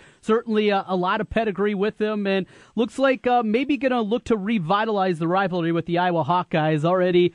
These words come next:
uh, some things have been said in the past, and looks like he's going right across, uh, the state over at his Hawkeye brethren.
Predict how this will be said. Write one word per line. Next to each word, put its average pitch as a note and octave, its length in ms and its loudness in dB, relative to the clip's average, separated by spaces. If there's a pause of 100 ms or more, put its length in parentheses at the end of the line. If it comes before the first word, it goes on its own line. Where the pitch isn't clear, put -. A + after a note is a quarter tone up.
(280)
uh, F3+ 120 -2
some F3 180 -6
things A3 240 0
have A#3 100 2
been A#3 160 2
said A#3 260 0
in A3+ 80 -4
the G#3 80 -4
past, G#3+ 480 -4
and F#3+ 160 2 (320)
looks F#3 180 -4
like G#3+ 140 0
he's G3+ 160 -2
going G3+ 260 2
right G3 200 0
across, G3 440 -2
uh, E3+ 200 2
the D#3+ 100 -2
state G#3 380 -2 (240)
over F3+ 180 0
at E3+ 80 2
his D#3 140 -2
Hawkeye E3 320 0
brethren. C3+ 460 -4